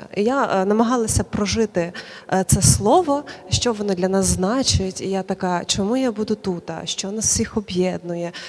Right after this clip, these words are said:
Як сказала попередній спікер: «В тебе там всі такі круті, що тут я роблю?» Я тим,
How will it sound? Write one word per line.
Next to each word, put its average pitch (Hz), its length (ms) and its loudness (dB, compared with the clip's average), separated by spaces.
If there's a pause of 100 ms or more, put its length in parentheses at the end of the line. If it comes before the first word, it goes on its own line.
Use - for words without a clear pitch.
Як 185 140 0
сказала 214 440 0
попередній 208 540 2
спікер: 214 420 4 (220)
«В - 80 -10
тебе 233 200 2
там 233 220 2
всі 254 200 6
такі 247 240 -2
круті, 240 400 2
що 233 180 4
тут - 280 -4
я 196 200 6
роблю?» 175 200 -2
Я 226 140 2
тим, 269 220 2